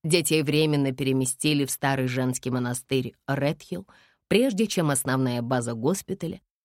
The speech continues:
была перенесена в городок Беркхэмстед в тысяча девятьсот тридцать пятом году. Нет никаких сведений о специальной комнате для одиночного заключения, обустроенной в этом месте, но это не остановило мисс Райт,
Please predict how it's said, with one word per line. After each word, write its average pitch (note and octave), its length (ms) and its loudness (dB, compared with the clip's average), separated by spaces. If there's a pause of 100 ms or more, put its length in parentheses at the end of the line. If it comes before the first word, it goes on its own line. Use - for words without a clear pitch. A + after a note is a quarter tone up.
(180)
была E3 340 2
перенесена C3+ 720 -2
в A#2+ 60 -10
городок C3 600 -2
Беркхэмстед C#3 1040 -6 (320)
в - 140 -16
тысяча D3 500 2
девятьсот C3 500 -2
тридцать B2+ 400 -6
пятом C3+ 400 -4
году. B2+ 360 -6 (500)
Нет G3+ 320 2
никаких A3 680 0
сведений D#3 640 0
о D3+ 40 0
специальной B2 680 0
комнате E3+ 600 -2 (300)
для E3 240 2
одиночного C#3+ 720 0
заключения, C#3+ 760 -2 (320)
обустроенной E3+ 800 2
в B2 80 -4
этом B2+ 420 0
месте, D#3+ 400 0
но D#3+ 120 4
это E3 260 2
не D3+ 140 2
остановило D3 680 0
мисс C3+ 320 -2
Райт, C#3 420 -4